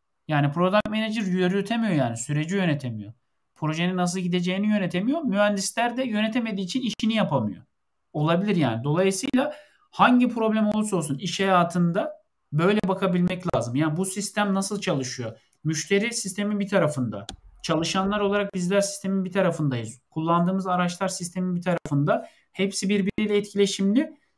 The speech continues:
Sen şunu diyemezsin. "Müşteri problemli." diyemezsin. "Biz problemliyiz." de diyemezsin. Tek bir yerde problem görebilmen için tamamına bakıp "Ya bak şu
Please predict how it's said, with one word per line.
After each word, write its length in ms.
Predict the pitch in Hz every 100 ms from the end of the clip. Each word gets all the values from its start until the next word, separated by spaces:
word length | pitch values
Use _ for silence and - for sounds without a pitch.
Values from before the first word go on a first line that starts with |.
| _
Sen 280 | - 226 240
şunu 300 | - 233 208
diyemezsin. 640 | 214 214 143 - 107 - _ _ _ _
"Müşteri 400 | 170 - 196 196
problemli." 680 | 180 165 147 143 143 123 - _ _ _ _ _ _
diyemezsin. 540 | 143 135 127 - - _ 156
"Biz 240 | 208 214
problemliyiz." 680 | 196 190 185 180 185 202 156
de 100 | 123
diyemezsin. 520 | 107 98 95 - - _ _ _ _ _ _ -
Tek 320 | 240 220 -
bir 140 | 240
yerde 420 | 214 208 208 214
problem 440 | 208 196 190 208 196
görebilmen 500 | 190 190 196 220 277
için 380 | - 269 - _
tamamına 640 | - 214 240 208 202 180
bakıp 380 | 180 175 330 330 - _ _ _ _ _ _ _ _ _
"Ya 240 | 156 143 147
bak 180 | 143 - _ _
şu 480 | - - 220 226 -